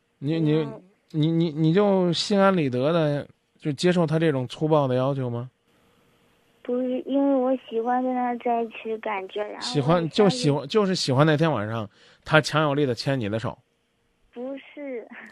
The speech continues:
Speaker 1: 还是说，
Speaker 2: 嗯。
Speaker 1: 还是说跟你这个男朋友认识之前，其实你心里边儿都喜欢他？
Speaker 2: 嗯。
Speaker 1: 啊，好，那算你那男朋友倒霉。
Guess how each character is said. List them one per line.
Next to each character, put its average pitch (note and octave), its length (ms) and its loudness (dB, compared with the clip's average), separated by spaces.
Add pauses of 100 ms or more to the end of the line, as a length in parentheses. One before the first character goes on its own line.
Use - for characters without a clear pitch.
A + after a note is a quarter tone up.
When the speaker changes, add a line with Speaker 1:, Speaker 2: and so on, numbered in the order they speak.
(100)
Speaker 1:
还 C#3+ 180 0
是 D3 120 -4
说， D#3+ 300 4
Speaker 2:
嗯。 C3+ 40 -2
Speaker 1:
还 C#3+ 160 4
是 D#3+ 80 6
说 D#3+ 220 4
跟 E3+ 240 2
你 B2+ 240 -2
这 C#3 180 -2
个 A#2+ 140 0
男 B2 240 0
朋 E3+ 160 2
友 C3+ 180 2 (320)
认 F3+ 180 4
识 D3 100 0
之 E3 120 -2
前， C#3 220 -2
其 D#3 140 -4
实 C#3+ 80 2
你 B2 100 0
心 B2+ 160 0
里 A#2+ 80 2
边 G#2+ 100 2
儿 G#2+ 60 0
都 A2+ 100 -2
喜 A2 140 -6
欢 F#2 180 -8
他？ F#2 140 -14 (800)
Speaker 2:
嗯。 B3 320 -8 (400)
Speaker 1:
啊， F#2+ 260 -4
好， E3 220 2 (480)
那 C#3+ 140 -4
算 D#3 200 0
你 A#2 200 -2
那 C#3 180 0
男 A#2+ 160 0
朋 C#3+ 140 -2
友 C3+ 40 -2
倒 F#2+ 160 0
霉。 G2 240 -2